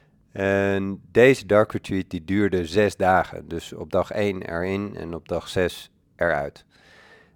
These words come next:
En eigenlijk een ideale manier om daar kennis mee te maken. We delen met elkaar de intenties die we hebben voor die week. En daarna werden we meegenomen in de structuur van deze zes dagen. En er was een hele vaste, duidelijke structuur met allerlei verschillende meditaties. Zo begonnen we de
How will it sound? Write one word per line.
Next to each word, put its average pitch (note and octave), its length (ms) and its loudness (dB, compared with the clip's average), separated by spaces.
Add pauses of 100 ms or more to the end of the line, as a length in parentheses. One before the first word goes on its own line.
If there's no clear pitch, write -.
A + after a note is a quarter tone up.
En G#2 260 0
eigenlijk A2 380 4
een A#2 140 2
ideale A2 380 6
manier G2 360 0
om F#2+ 100 -2
daar F2 280 2
kennis F#2+ 280 -2
mee D#2+ 180 -6
te D#2+ 100 -14
maken. C#2+ 320 -12 (1000)
We A2+ 640 6
delen C3 300 8
met A#2 120 -2
elkaar G#2+ 320 2
de F2+ 120 -4
intenties B2+ 840 -2
die G2 160 -8
we F#2+ 80 0
hebben G#2 380 0
voor F2+ 360 -4
die F2+ 180 -6
week. G2 300 2
En F#2+ 220 -8
daarna C#3 320 4
werden A#2 260 4
we A2+ 60 2
meegenomen B2 560 0
in G#2 60 -2
de F#2+ 60 -4
structuur B2 680 -2
van G#2 480 -2
deze F#2 360 -4
zes F#2 300 -4
dagen. E2+ 520 -2
En - 160 -16
er G2+ 60 -10
was A2 160 -2
een G#2+ 100 -6
hele B2 500 0
vaste, - 480 -4
duidelijke F#2+ 440 0
structuur A2 580 -6
met F#2 160 -12
allerlei G#2 360 -2
verschillende F2+ 460 -6
meditaties. E2 720 -8
Zo F#2 120 -6
begonnen B2 400 -6
we G2 80 -6
de F#2+ 220 -2